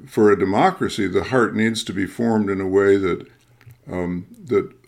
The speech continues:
holds democracy's key questions. Can we be equitable and generous? Can we listen to each other rather than just throwing our beliefs at each other?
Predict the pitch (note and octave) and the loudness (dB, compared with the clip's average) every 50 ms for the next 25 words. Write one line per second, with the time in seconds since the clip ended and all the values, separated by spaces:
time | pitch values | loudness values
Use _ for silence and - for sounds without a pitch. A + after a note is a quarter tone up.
0 | - - C#3 C#3+ C3+ B2 A#2+ G#2+ G#2+ G2+ F2 G#2+ G#2+ A2 G#2+ A2 A2 A2 A#2 G#2 | -4 4 8 8 10 8 8 4 -2 -4 -2 0 2 2 2 2 0 -2 -4 -4
1 | F#2+ - A2 G2 F#2 - - - A#2 G#2+ G#2+ - C#3+ E3 F#3+ F3 - - - D2+ | -2 -2 -4 -4 -4 -8 -6 -2 -2 -2 -2 -2 0 0 0 0 -2 -6 -8 -8
2 | D#2+ D#2 - - - B2+ B2 A#2 A#2 A2 G2+ F#2+ E2+ F#2+ F#2+ F#2 F#2 G2+ G#2+ - | -8 -10 -14 -8 -4 -2 0 2 2 2 0 0 -2 -2 -2 0 0 -2 -2 0
3 | - G2+ F#2 F#2 F2+ F2+ F2 F2 F2 F2 E2+ F#2 G2 F2+ F2+ F2+ E2+ E2 E2 - | -2 -2 -2 0 -2 -2 -2 -2 -4 -6 -6 -6 -6 -4 -4 -4 -6 -6 -6 -8
4 | - - - A2 A2+ G#2+ G#2+ G2+ G2 F2+ E2+ F2 F#2+ G#2 - - A2 F2+ E2 D#2+ | -10 -8 -4 -2 0 2 2 0 0 -2 0 0 -2 -2 -2 -4 -4 -6 -6 -8
5 | F2 E2+ E2 F2 F2 E2+ - F2+ F2 E2+ E2+ F2 E2+ F2 F2+ F2 F2 E2+ E2+ E2+ | -8 -8 -6 -6 -8 -8 -6 -6 -6 -4 -4 -4 -4 -4 -4 -4 -2 -4 -4 -6
6 | F2 F2 F2 F2 F2 E2+ - - - - A2+ G#2 G2+ G2 F#2 F2 F2 F2 F2 E2+ | -6 -6 -6 -6 -8 -8 -10 -12 -10 -2 2 2 4 4 2 0 -4 -6 -8 -6
7 | - F2+ F2+ F2+ F#2+ G#2+ A2+ A2+ - - E2 F2 E2+ E2 - - - E2 E2 F2 | -6 -6 -4 -2 -2 -2 -2 -4 -6 -10 -8 -8 -8 -10 -10 -10 -8 -8 -8 -8
8 | F2 - | -10 -12